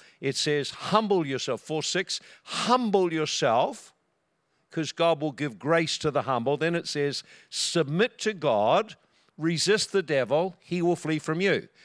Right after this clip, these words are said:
Submit to God, that's a decision, a choice. Resist the devil, that's also a choice and activity, and the consequence are the devil will flee. So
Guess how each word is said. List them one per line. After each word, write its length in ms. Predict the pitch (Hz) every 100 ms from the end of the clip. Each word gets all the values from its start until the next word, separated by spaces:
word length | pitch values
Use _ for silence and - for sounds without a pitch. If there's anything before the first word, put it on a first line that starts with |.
| _
Submit 480 | - - 143 151 180
to 100 | 185
God, 540 | 160 123 120 180 233 _ _ _ _ _ -
that's 260 | 139 131 147
a 60 |
decision, 560 | 139 165 233 226 113 104
a 60 |
choice. 520 | 123 214 165 85 - - _ _ _ _
Resist 460 | 143 143 131 196 -
the 100 | 170
devil, 480 | 139 135 123 208 202 _
that's 300 | - 127 -
also 360 | 175 208 - 135
a 60 |
choice 360 | 135 - 135 131
and 80 | 123
activity, 640 | 120 - 120 117 151 220 - _
and 120 | 143
the 80 | 143
consequence 640 | 143 208 240 - 143 131
are 140 | 135 131
the 100 | 123
devil 400 | 101 139 127 139
will 120 | 139
flee. 480 | - 175 135 - - _ _ _ _ _ _ _
So 500 | - - 160 147 180